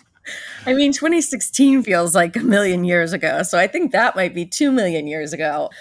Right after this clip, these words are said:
I, I like to say, um, the twenty sixteen election took the final years of my youth. Um, I went into it as a young person and <laughs> came out an old person. Um, <laughs> it was two years that felt like at least five.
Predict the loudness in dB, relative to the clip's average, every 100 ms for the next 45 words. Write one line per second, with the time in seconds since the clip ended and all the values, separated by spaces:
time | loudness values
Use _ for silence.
0 | -20 -20 -20 -8 -2 0 0 0 2 2
1 | 0 -2 -2 2 4 4 2 2 -2 -4
2 | -6 -6 -8 -6 -2 0 -2 -6 -6 -6
3 | -6 -6 -4 0 0 -2 -4 -2 -4 -4
4 | -6 -6 -6 -4 -4 -4 -10 _ -4 -4
5 | -4 -4 -4 -4 -6 -6 -8 -6 -4 -4
6 | -6 -6 -6 -4 -6 -6 -6 -8 -8 -10
7 | -6 -2 2 2 2 -2 -2 0 0 0
8 | 0 0 2 0 0 -4 -8 -8 -8 -2
9 | 0 2 2 0 0 -2 0 0 -2 -4
10 | -2 -2 0 2 2 2 0 -2 -2 0
11 | 0 2 0 0 0 -2 -2 -4 -4 -2
12 | 0 0 0 -2 -4